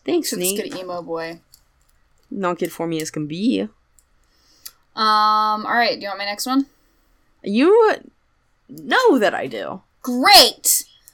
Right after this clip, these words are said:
Speaker 2: My next one is a motivational speaker that only uses those shitty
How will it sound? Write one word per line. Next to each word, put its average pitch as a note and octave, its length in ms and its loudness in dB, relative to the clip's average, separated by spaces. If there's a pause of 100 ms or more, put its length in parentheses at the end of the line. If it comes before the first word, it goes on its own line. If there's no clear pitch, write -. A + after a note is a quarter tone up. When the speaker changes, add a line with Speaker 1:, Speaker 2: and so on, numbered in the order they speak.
(160)
Speaker 2:
My B3+ 360 6
next B3 400 4
one G#3+ 540 0
is A#3 160 4
a A3 40 4
motivational C#4+ 1000 6
speaker A#3+ 720 0 (260)
that - 220 -2
only C4+ 300 6
uses C#4 540 2
those A3 220 -2
shitty D4 540 0